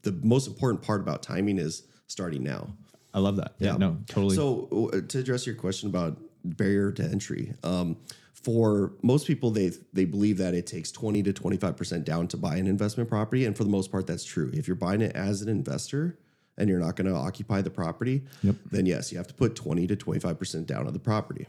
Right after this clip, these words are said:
Speaker 1: If it's a four hundred thousand dollar property, that's a hundred thousand dollars down. Not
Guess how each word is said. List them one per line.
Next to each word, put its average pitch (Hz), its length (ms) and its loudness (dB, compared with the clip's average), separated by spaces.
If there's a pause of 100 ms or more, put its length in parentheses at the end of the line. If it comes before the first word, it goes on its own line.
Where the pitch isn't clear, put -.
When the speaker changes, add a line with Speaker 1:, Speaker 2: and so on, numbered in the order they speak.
(400)
Speaker 1:
If 71 100 -2
it's 95 140 -2
a 92 60 -4
four 95 200 0
hundred 95 240 2
thousand 90 260 -2
dollar 95 160 -2
property, 120 360 0
that's 113 140 -2
a 76 40 -4
hundred 87 240 0
thousand 82 280 -4
dollars 85 200 -4
down. - 260 -4 (920)
Not 92 300 2